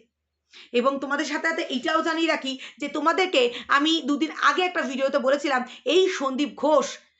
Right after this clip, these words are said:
যে কত বড় শয়তান,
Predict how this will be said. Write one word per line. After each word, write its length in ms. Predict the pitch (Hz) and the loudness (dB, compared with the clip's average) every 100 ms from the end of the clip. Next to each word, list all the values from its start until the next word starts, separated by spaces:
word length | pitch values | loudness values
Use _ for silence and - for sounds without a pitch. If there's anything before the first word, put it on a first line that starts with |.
| _ _ | _ _
যে 120 | 285 277 | -8 0
কত 300 | 277 277 427 440 294 247 240 190 185 | 2 2 2 2 4 2 -2 -6 0
বড় 260 | 226 403 440 - - _ _ | 2 6 4 4 -2 _ _
শয়তান, 680 | - - 277 294 349 302 202 | -12 -2 0 2 4 2 2